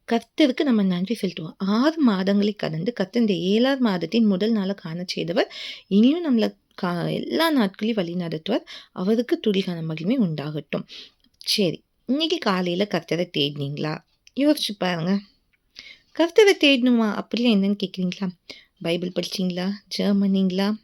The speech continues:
அவர்கிட்ட பேசுனீங்களா? இல்லையா? அதை மாத்துங்க. அந்த, அதாவது கர்த்தரை தேடுற பழக்கம் நம்ம எல்லாத்துக்கும் வேணும். எங்க போய் தேடணும்னு கேக்குறீங்களா? நீங்க எங்க இருந்தாலும் கர்த்தர் உங்களை தேடி வருவார்.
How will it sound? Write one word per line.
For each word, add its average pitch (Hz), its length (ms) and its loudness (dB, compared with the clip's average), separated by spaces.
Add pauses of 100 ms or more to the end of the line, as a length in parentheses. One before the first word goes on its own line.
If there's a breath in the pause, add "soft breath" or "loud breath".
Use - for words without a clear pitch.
(120)
அவர்கிட்ட 190 460 -4
பேசுனீங்களா? 160 640 0 (720 loud breath)
இல்லையா? 175 600 -2 (400 loud breath)
அதை 156 380 -4 (440)
மாத்துங்க. 180 440 -2
அந்த, 156 220 -6 (420)
அதாவது 180 540 -2
கர்த்தரை 220 500 -2
தேடுற 254 280 0
பழக்கம் 170 420 -2
நம்ம 165 220 -4
எல்லாத்துக்கும் 160 320 -8
வேணும். 165 340 -8 (1400 loud breath)
எங்க 370 260 4
போய் 311 220 6
தேடணும்னு 262 380 4 (100)
கேக்குறீங்களா? 190 500 0 (760)
நீங்க 254 420 4
எங்க 190 420 0
இருந்தாலும் 190 300 2
கர்த்தர் 180 300 -4
உங்களை 170 220 0
தேடி - 220 -4
வருவார். 170 280 -4